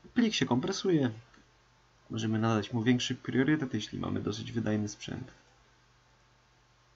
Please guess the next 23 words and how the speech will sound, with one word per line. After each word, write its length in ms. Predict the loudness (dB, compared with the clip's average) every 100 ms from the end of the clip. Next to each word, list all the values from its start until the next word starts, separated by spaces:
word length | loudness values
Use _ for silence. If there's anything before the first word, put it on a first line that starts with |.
| -12
E, 360 | -8 -6 -4 -4
może 420 | 0 6 6 6 2
to 100 | -2
przyspieszy 600 | -8 -10 -6 -4 -4 -8 -14 -16 _ _ _ _ _ _ _ _ _ -4
działanie, 420 | -2 -2 -4 -8
szczególnie 420 | -4 0 2 2
jeśli 260 | -2 -6 -12
w 60 |
tle 220 | -8 -8
chodzą 400 | -6 -6 -6 -8
jakieś 420 | -10 -12 -14 -14 -10
inne 340 | -10 -8 -10 -12 -14 -14
procesy. 440 | -10 -8 -6 -6 -6 -6 -10 -20 -20 -20 -20 -20 -20 _ _ _ _ _
To 120 | 2 6
tyle. 400 | 8 6 4 2
Mam 180 | 4
nadzieję, 360 | 4 6 6 6
że 400 | 2 0 0 0
w 60 | -2
jakiś 240 | -2 -6
sposób 380 | -6 -6 -6 -2
wam 180 | 0 0
pomogłem. 640 | 0 0 0 -2 -4